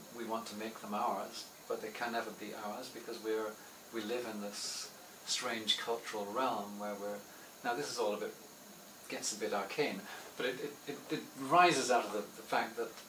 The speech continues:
we, that language is one of the big drivers of the process of education that's involved with imaginative education. And as time goes by, our language becomes more sophisticated, and that, that is one of the most important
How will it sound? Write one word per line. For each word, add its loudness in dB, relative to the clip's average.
we, -4
that 4
language 6
is 2
one 2
of 0
the -4
big 2
drivers 6
of -4
the -6
process 2
of -6
education 0
that's -2
involved 4
with -8
imaginative -2
education. 0
And 0
as -4
time 2
goes -2
by, 8
our 4
language 2
becomes -6
more -2
sophisticated, -2
and -4
that, -4
that 0
is -4
one -2
of -4
the -8
most -6
important 0